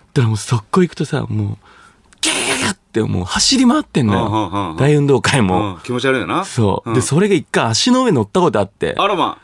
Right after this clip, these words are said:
Speaker 1: もうそれでギャーって俺叫んで、
Speaker 2: うん。
Speaker 1: もう完全渋谷で殺人事件あったみたいな、
Speaker 2: <laughs>
Speaker 1: もう事件ぐらいの声出しちゃって。
Speaker 2: しかも、それ片付け作業だから、もう遅い時間か。
Speaker 1: そうよ。
Speaker 2: あらま。
Speaker 1: もう深夜帯とかも。
Speaker 2: もうそれ以来。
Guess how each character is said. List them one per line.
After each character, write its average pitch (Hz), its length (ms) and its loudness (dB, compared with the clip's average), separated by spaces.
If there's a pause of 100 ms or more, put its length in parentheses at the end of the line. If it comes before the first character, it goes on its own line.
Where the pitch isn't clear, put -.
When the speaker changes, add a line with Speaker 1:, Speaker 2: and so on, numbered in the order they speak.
Speaker 1:
も 185 60 0
う - 20 0
そ 247 80 -2
れ 285 80 -6
で - 40 -4
ギ 403 80 0
ャ 349 40 2
ー 523 420 0
っ - 20 -18
て 170 80 2
俺 156 460 2 (120)
叫 220 440 -2
ん 151 100 2
で、 107 200 2
Speaker 2:
う 160 40 0
ん。 139 80 0 (240)
Speaker 1:
も 143 80 -4
う - 20 -4
完 247 220 0
全 240 140 2
渋 190 280 2
谷 226 120 2
で 220 220 2 (180)
殺 190 260 -2
人 214 160 2
事 208 100 2
件 165 120 0
あ 139 60 2
っ - 20 -4
た 175 160 0
み 131 100 2
た 359 140 2
い - 20 0
な、 110 280 0 (280)
Speaker 2:
<laughs> - 240 -8
Speaker 1:
も 170 140 2
う - 20 0
事 160 220 0
件 262 260 2
ぐ 262 80 2
ら 240 80 2
い 175 60 2
の 135 100 2
声 165 180 2
出 139 140 4
し - 60 -4
ち 123 80 0
ゃ - 20 -2
っ - 40 -4
て。 - 100 -10
Speaker 2:
し 110 180 2
か 196 100 2
も、 135 140 -8 (220)
そ 190 120 2
れ 185 60 4
片 220 280 -2
付 226 180 -2
け 202 40 -2
作 214 140 0
業 170 80 4
だ 131 80 0
か 113 80 -2
ら、 98 160 0 (160)
も 165 80 0
う 147 60 2
遅 202 160 2
い 190 40 2
時 180 120 -2
間 160 160 0
か。 147 100 0
Speaker 1:
そ 147 140 4
う 101 80 4
よ。 110 180 0
Speaker 2:
あ 147 180 2
ら 156 180 2
ま。 139 220 0
Speaker 1:
も 117 100 -2
う - 20 -4
深 123 240 -4
夜 120 80 0
帯 110 320 0
と 98 80 -6
か 95 100 0
も。 90 380 -4
Speaker 2:
も 131 80 -10
う - 20 -
そ 165 140 0
れ 165 120 4
以 156 40 4
来。 110 260 -4